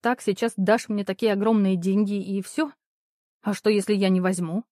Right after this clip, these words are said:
«Ну, тогда я уж и не знаю, кто из нас глупее.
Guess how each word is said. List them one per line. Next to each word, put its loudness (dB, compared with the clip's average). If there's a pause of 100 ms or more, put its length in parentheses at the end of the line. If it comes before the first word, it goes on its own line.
(1080)
«Ну, 8
тогда 4
я 4
уж 2
и 2
не 0
знаю, -2
кто 2
из 0
нас 0
глупее. -2